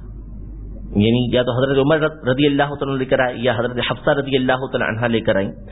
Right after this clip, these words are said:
تو حضور علیہ الصلوۃ والسلام کو ناگوار گزرا، تو آپ نے ارشاد فرمایا کہ کسی قوم کی بے وقوفی کے لیے یا گمراہی کے لیے اتنا کافی ہے کہ وہ لوگ جو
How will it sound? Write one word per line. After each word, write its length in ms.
تو 80
حضور 200
علیہ 140
الصلوۃ 240
والسلام 360
کو 120
ناگوار 440
گزرا، 320
تو 80
آپ 180
نے 60
ارشاد 340
فرمایا 380
کہ 60
کسی 300
قوم 300
کی 180
بے 140
وقوفی 500
کے 120
لیے 220
یا 80
گمراہی 720
کے 120
لیے 220
اتنا 300
کافی 420
ہے 140
کہ 80
وہ 220
لوگ 400
جو 280